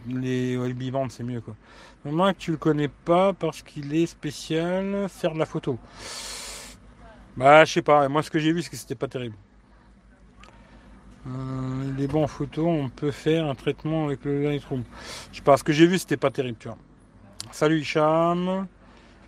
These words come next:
Il y a une pension directe pour aller enregistrer sur YouTube. Ouais. T'as suivi l'annonce, euh,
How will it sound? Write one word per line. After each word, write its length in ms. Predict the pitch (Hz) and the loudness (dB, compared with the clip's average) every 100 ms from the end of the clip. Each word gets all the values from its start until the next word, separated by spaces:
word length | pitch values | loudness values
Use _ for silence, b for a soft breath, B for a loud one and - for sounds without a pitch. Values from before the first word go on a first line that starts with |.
| - - - - | -20 -20 -20 -12
Il 160 | 131 | -6
y 80 | 143 | -4
a 20 | |
une 160 | 156 156 | -2 -4
pension 960 | - 160 - - - 170 180 190 190 | -6 -8 -8 -12 -8 -6 -4 -4 -4
directe 720 | 170 147 160 165 180 - - 185 | -4 -2 0 2 -2 -6 -6 -6
pour 280 | - 147 151 | -2 0 2
aller 140 | 160 | 2
enregistrer 880 | 160 147 139 - - 170 180 190 202 | 0 -2 -4 -10 -2 0 0 -2 -4
sur 240 | 190 - 151 | -6 -6 -4
YouTube. 380 | 147 147 135 120 104 - - - | -4 -4 -6 -6 -8 -16 -20 -12
Ouais. 320 | 127 123 127 147 175 - - B B B B B B - | -8 -6 -4 -4 -6 -10 -16 B B B B B B -2
T'as 140 | 156 | 0
suivi 320 | 147 - 185 202 | 0 0 0 4
l'annonce, 680 | 180 180 196 208 202 - 226 | 4 4 2 0 -2 -2 4
euh, 520 | 226 226 226 233 | 4 4 2 0